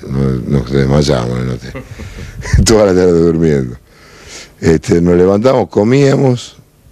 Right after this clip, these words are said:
eh, eh, venía el manager con el bus, de uno de los buses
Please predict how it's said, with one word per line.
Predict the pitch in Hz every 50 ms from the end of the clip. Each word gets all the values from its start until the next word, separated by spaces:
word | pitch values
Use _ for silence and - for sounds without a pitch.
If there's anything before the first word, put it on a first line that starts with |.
| _ _ _ _ _ _
eh, | - 98 - 71 73 73 73 73 73 73 73 71 71 69 69 67 - - - - - - _ _ - _ _ _ _ - _ - - - _ _ _ - - - - - - - - _ _ - - - - _ _ _ _ _ _ _ _ _ -
eh, | - 76 76
venía | 78 82 87 95 98 95 90
el | 90
manager | 92 104 110 120 117 110 104 98 90 80
con | 80 82 80 80
el | 80 82
bus, | 87 101 120 - - - - - - - - 82 73 71
de | 71 76
uno | 80 85 82
de | 82
los | 80 80 76
buses | 85 95 92 80 80 73 67 - - -